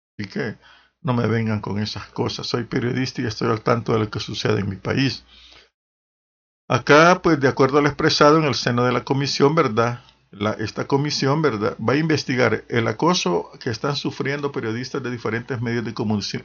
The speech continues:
comunicación debido a su trabajo y la línea editorial. Y aquí hay que ser claros en esto.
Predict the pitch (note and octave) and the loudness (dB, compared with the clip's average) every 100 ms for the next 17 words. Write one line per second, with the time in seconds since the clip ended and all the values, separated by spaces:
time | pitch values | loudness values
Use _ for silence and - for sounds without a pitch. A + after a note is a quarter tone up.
0 | - - C#3+ C3+ A2+ A2+ - C3+ A#2+ B2 | -10 -6 -2 -2 -2 -4 -2 -2 -2 -2
1 | B2 - A2+ A#2 A#2+ C3 A#2+ G#2+ A2+ A2 | -2 -4 -4 0 2 2 0 0 0 0
2 | G#2 G2 F#2 G#2+ C3 G#2+ - B2 B2+ - | 0 -2 -4 0 0 0 -2 -4 -2 -2
3 | D#3+ E3 D#3 D3 - C#3+ C#3 - A#2 G2 | -2 -2 -2 -4 -2 0 0 -2 -4 -4
4 | D2+ - - | -6 -10 -16